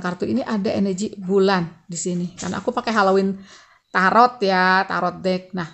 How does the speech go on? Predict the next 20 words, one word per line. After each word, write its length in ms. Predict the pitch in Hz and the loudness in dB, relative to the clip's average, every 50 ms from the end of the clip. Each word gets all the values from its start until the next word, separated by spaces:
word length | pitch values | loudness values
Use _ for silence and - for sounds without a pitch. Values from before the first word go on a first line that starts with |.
| - - | -14 -12
aku 180 | - 185 - 208 | -10 -6 -4 -2
rasa 300 | 214 254 240 - - - - | -2 -2 -2 -4 -6 -4 -4
itu 160 | 208 208 - | -6 -4 -2
adalah 220 | 185 190 196 185 | -2 -2 -2 -2
pertanda 340 | 190 185 180 - 180 185 196 | -4 -6 -6 -4 -4 -4 -4
di 140 | 190 175 180 | -4 -4 -4
mana 240 | 170 175 170 175 180 | -4 -4 -4 -4 -4
semesta, 600 | 180 - 190 175 175 175 - - - 196 214 - - - - - - - _ | -4 -4 -6 -6 -6 -8 -10 -10 -8 -6 -6 -6 -10 -14 -20 -20 -20 -20 _
Tuhan 240 | _ - 233 226 220 | _ -2 -2 0 0
Yang 100 | 214 202 196 | -2 -2 -4
Maha 80 | 190 190 | -4 -6
Kuasa, 500 | - - 185 180 180 185 - - 190 180 190 - - - - - - _ - | -6 -6 -4 -4 -4 -6 -8 -6 -6 -6 -6 -8 -10 -18 -20 -20 -16 _ -6
melalui 320 | 190 185 180 175 180 185 | -4 -4 -2 -2 -2 -4
spirit 400 | - - - 233 226 233 226 - 175 | -2 2 2 4 4 4 2 0 2
guide 340 | 165 185 175 180 180 175 - - | 2 4 4 4 2 0 -4 -10
ka-, 180 | - - - - _ _ _ _ _ - - - | -10 -10 -10 -10 _ _ _ _ _ -10 0 2
kamu 420 | 226 277 285 233 214 214 - 165 | 4 6 6 6 4 4 2 2
ya, 80 | 175 175 180 - - - _ - | -2 -2 -4 -10 -16 -16 _ -8
akan 220 | 202 196 - 220 220 | -6 -4 -2 -2 -2
selalu 340 | 214 220 196 185 185 190 214 | 0 0 2 2 2 2 0